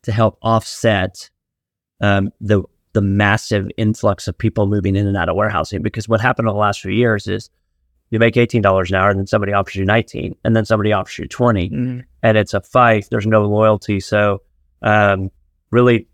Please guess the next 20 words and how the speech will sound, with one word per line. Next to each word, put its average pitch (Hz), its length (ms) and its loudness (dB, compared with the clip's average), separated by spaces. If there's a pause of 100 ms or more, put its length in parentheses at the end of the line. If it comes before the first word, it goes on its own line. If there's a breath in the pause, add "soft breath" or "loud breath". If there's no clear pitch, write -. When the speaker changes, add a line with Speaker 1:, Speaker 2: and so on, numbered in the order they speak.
(300)
Speaker 1:
staying 107 560 -2
people-centric, 110 680 -2
focusing 101 540 -2
on 101 80 0
the 101 80 -2
culture 104 380 -2
aspect, 101 500 -2
and 101 180 -2
then 98 160 0
making 101 300 -4
sure 101 240 -6
that 95 180 -6
we 98 280 -8 (840)
show 127 540 2
our 110 100 0
commitment 101 460 0
to 101 100 0
our - 80 0
people 104 460 -2
by - 260 -2